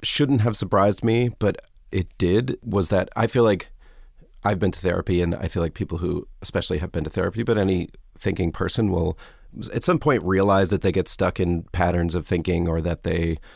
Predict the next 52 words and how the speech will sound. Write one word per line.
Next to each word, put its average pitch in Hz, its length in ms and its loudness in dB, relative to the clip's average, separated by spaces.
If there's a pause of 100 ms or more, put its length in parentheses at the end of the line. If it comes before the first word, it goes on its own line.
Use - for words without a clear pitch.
(240)
are 80 220 -6
sort 85 220 -2
of - 220 -8 (220)
follow 85 340 0
these 85 180 -2
tracks - 380 -2
in 85 60 0
their 85 160 0
life 85 360 -2
and 80 120 0
they're, 82 240 -2
they 85 180 -8
can't - 260 -2
get 87 80 -2
off 82 240 -4
of 80 100 -4
them 85 140 0
in 85 80 -2
different 80 280 -6
ways. 82 360 0
And 82 140 -2
they, 80 240 -4 (280)
and 101 160 0
then 98 80 2
when 95 100 2
they 92 80 2
go 104 120 4
to 95 80 0
therapy, 95 280 2
they 90 100 -2
kind 92 160 -2
of 82 60 0
expect - 380 -4
certain 87 280 -2
things 90 260 0
from 85 140 -2
a 82 40 -4
therapist 82 460 -2
that 82 120 -2
a 80 40 -6
therapist's - 340 -4
not 80 180 -4
there 82 160 -2
to 76 40 -4
provide, 80 460 -2
like, 71 240 -6 (260)
advice 85 560 -4
on 90 160 0
everything. 87 600 -4 (500)
But 104 220 2 (280)
what 98 280 0
was - 260 -2